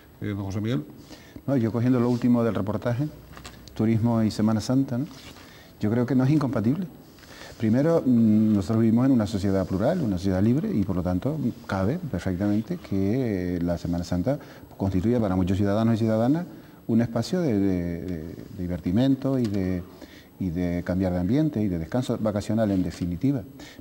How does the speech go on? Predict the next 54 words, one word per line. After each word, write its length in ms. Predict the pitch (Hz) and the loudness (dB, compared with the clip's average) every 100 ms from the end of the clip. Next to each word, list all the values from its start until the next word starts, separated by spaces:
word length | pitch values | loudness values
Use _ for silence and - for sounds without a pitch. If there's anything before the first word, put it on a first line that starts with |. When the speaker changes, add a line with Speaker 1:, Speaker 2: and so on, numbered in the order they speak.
| - | -4
Speaker 2:
Pero 200 | 110 98 | -2 0
sé 160 | - | -2
también 380 | 90 98 101 135 | 0 2 4 2
que 160 | 185 92 | 0 -2
muchísima 500 | 85 82 80 92 92 | -2 -4 -2 0 0
gente 400 | 117 143 175 190 - | 0 -2 -4 -10 -8
que 360 | 98 92 90 73 | -4 -2 -2 -2
tiene 300 | 90 92 92 | -2 0 0
convicciones 500 | 92 90 - 98 87 | -2 -2 0 -2 -2
religiosas 480 | 85 85 160 160 | -4 -2 -2 -2
y 40 | 95 | -4
que 80 | 85 | -4
celebra 320 | 78 82 85 | -6 -6 -6
la 100 | 87 | -6
Semana 300 | 95 98 107 | -4 -4 -4
Santa 340 | 139 151 190 - - - | -4 -6 -6 -10 -14 -8
se 180 | - | -4
desplaza 540 | 95 95 113 127 - 214 - - - - | -2 -2 -2 -2 -2 -8 -10 -20 -20 -6
a 120 | 92 | -4
sitios 300 | - 98 107 | 0 0 0
turísticos 540 | - 127 - 165 - - | 0 -2 0 -4 -4 2
y 240 | 147 202 - - - | 2 2 -4 -14 -6
asiste 460 | 101 - 143 - 131 | -4 -2 -2 -2 0
a 60 | |
los 120 | 120 | 0
cultos 420 | 120 156 147 - - | 0 -2 -2 -4 0
y 80 | |
los 160 | 110 98 | 2 2
celebra 380 | 95 92 90 92 | 0 0 0 -2
también, 340 | 90 95 185 - - - - - | -2 -2 -4 -6 -16 -20 -18 -4
lo 160 | 101 | -2
cual 180 | 98 101 | 0 0
yo 120 | 107 | 2
creo 160 | 101 107 | 2 0
que, 160 | 113 120 | 0 0
eh, 260 | 110 98 | 2 2
hace 240 | 101 110 117 | 2 0 -2
compatible, 480 | 104 98 139 170 | -2 0 0 2
y 160 | 113 110 | 4 4
lo 220 | 107 107 | 4 2
hablo 200 | 117 151 | 2 2
por, 220 | 185 156 | 0 -4
por 220 | - 113 95 | -4 -4 -2
propia 260 | 107 104 | -2 -2
experiencia, 400 | 95 107 185 165 | 0 0 0 -2
es 60 | 92 | -2
decir, 180 | 107 90 | 0 0
Adeje 260 | 101 101 | 2 0
se 120 | 110 | 0
ha 40 | 113 | 0
convertido 280 | 117 117 143 | 0 0 0
en 80 | |
un 60 | 104 | 2
municipio 440 | 110 117 147 170 | 0 0 -2 -2